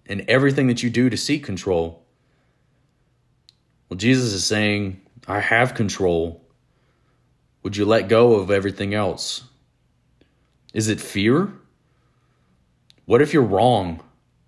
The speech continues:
What if Jesus isn't really who he said he was? What if you miss out on something really cool or really fun? I think a lot of us are familiar with the term <laughs> fomo, fear of missing out.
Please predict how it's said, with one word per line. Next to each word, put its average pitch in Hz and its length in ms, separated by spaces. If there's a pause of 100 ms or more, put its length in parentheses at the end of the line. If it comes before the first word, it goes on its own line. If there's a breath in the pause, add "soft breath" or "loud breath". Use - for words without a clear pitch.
(180)
What 110 100
if 123 80
Jesus 123 400
isn't 120 220
really 120 240
who 123 120
he 120 100
said 113 200
he 147 80
was? - 480 (720)
What 107 180
if 156 140
you 147 60
miss 139 220
out 139 100
on 123 120
something 127 360
really 117 220
cool 139 320
or 90 60
really 104 260
fun? 92 540 (2000)
I - 40
think 104 140
a 98 40
lot 110 180
of 104 100
us 95 180
are 98 120
familiar 107 380
with 101 160
the 92 100
term - 460
<laughs> - 40
fomo, 98 800 (800 soft breath)
fear 123 320
of 113 240
missing 113 360
out. 110 460